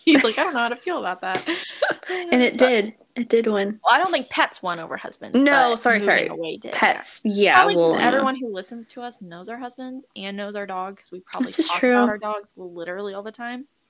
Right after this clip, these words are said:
Speaker 2: Yeah.
Speaker 1: So
Speaker 2: Yeah, <laughs> this is true. Well, Justin was very happy that Meet the Husbands did not win.
Speaker 1: <laughs>
Speaker 2: I was like, "Justin, like, you're supposed to be s-," he is very supportive, but
Speaker 1: Yeah.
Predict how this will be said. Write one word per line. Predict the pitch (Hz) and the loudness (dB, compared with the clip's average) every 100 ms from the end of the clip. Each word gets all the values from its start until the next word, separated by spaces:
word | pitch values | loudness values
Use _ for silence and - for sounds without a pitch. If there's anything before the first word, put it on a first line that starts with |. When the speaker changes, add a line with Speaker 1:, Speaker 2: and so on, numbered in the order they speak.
| _ _ _ - | _ _ _ -4
Speaker 2:
Yeah. | 202 196 196 - _ - | -2 0 -2 -8 _ 2
Speaker 1:
So | |
Speaker 2:
Yeah, | 226 208 | 4 4
<laughs> | - - | 0 0
this | 233 247 | 2 2
is | 233 - | 0 2
true. | 208 | 2
Well, | 226 233 | 4 4
Justin | 269 320 359 294 | 4 4 4 4
was | 247 220 | 4 4
very | 214 214 202 | 4 4 4
happy | 220 190 190 196 196 190 - - - _ | 4 2 4 4 4 0 -12 -14 -18 _
that | 202 185 - | 4 4 4
Meet | 214 214 | 2 2
the | 202 | 2
Husbands | 196 190 190 180 170 185 - - | 2 2 2 2 4 2 0 2
did | 196 | 4
not | 175 - | 4 4
win. | 190 180 - - _ 254 - - | 2 2 -2 -8 _ -14 -14 -14
Speaker 1:
<laughs> | 247 - 262 - 240 - - | -14 -8 -8 -8 -16 -6 0
Speaker 2:
I | 254 | 2
was | 247 | 4
like, | 254 240 240 - | 2 2 -2 -10
"Justin, | - 466 - 220 190 170 202 220 _ | -2 0 2 4 4 4 2 -2 _
like, | 277 277 | 0 2
you're | 330 | 0
supposed | - - | -2 -4
to | 392 | 0
be | - - - | 0 2 2
s-," | 285 | 4
he | 330 | 4
is | 349 247 | 4 4
very | 220 208 | 4 4
supportive, | - - - 90 90 - | 0 0 2 2 0 0
but | - 196 | 2 4
Speaker 1:
Yeah. | 170 | 2